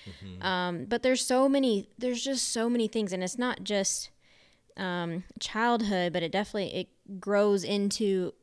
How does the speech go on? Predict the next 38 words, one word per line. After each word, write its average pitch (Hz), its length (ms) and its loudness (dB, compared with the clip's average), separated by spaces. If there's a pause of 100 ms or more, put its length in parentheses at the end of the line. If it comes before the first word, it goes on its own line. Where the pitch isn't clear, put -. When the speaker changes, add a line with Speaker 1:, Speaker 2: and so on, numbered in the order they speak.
(100)
Speaker 2:
adulthood. 196 560 0
Like, 165 140 -2
it 165 120 -4
doesn't 190 360 2
go 185 180 4
away. 175 400 0
Like, 165 160 -4
and 185 100 -2
that's 190 240 0
why 233 120 0
adults, 208 520 0
we 233 200 -6
see 240 360 -6
so 208 200 -6
many 233 280 0
people 220 340 -2
around 202 280 0
us 196 140 -2
as 180 100 -6
adults 196 460 -6 (420)
hurting 220 720 4
so, 208 800 4
so 196 560 2
bad. 185 380 -4
We 202 200 0
are 202 220 0
just, 170 480 -4 (480)
we're 202 180 2
a 185 60 2
mess, 180 640 0
right? 190 380 2
Like, 190 260 -2
we 220 200 0
are 202 220 2
in 190 200 0
so 208 280 -2
much - 480 -2 (380)
pain 240 600 4